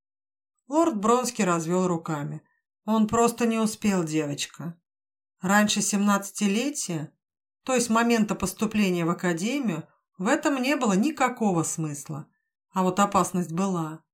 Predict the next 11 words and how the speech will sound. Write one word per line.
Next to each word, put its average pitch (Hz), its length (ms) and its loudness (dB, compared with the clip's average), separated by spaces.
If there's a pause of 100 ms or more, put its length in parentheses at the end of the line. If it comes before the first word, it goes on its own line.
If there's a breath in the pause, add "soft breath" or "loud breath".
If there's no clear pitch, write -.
(460)
Представь, 247 640 2
что - 300 0
было 226 460 0
бы, 175 100 -2
если 185 320 -2
бы 170 140 -2
он 233 160 0
тебе 190 260 -4
об 165 140 -2
этом 175 260 -2
рассказал. 170 760 -6